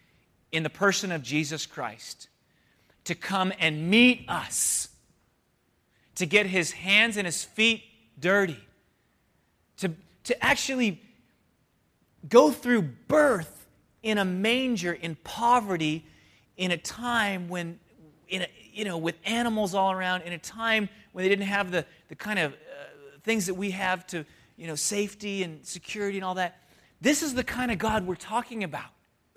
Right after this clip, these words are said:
okay? So yes,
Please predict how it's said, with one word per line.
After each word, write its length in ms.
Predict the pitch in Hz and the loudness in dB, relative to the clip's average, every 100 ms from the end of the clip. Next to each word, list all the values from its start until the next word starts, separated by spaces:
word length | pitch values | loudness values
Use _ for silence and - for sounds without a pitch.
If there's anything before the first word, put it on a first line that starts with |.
| 170 | -12
okay? 400 | - 190 233 240 _ _ _ _ _ _ _ | -4 0 0 -4 _ _ _ _ _ _ _
So 180 | - 226 | 0 2
yes, 800 | 220 226 302 262 - - - | 4 6 4 4 0 -4 -4